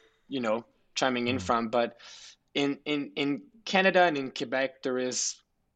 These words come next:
Speaker 1: there is a, a certain culture that exists where people don't look upon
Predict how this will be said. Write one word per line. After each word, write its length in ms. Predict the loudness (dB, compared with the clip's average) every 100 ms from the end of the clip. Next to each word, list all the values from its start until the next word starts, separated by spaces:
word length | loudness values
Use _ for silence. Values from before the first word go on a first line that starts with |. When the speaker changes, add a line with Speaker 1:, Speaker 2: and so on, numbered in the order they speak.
| _ _ _ _ _ _ -12
Speaker 1:
there 240 | -2 0
is 260 | 0 -2 -4 -4
a, 120 | -4 -2
a 60 |
certain 540 | -2 0 2 0 -2 -6 _ -8
culture 540 | 0 2 2 2 2
that 280 | 2 -4 -4
exists 580 | -6 -2 0 0 0 -2
where 440 | 0 2 2 0 -4 -12 -2
people 280 | 0 2
don't 320 | 2 0 0 -2
look 280 | -4 -2
upon 560 | -2 0 0 0 -2 -6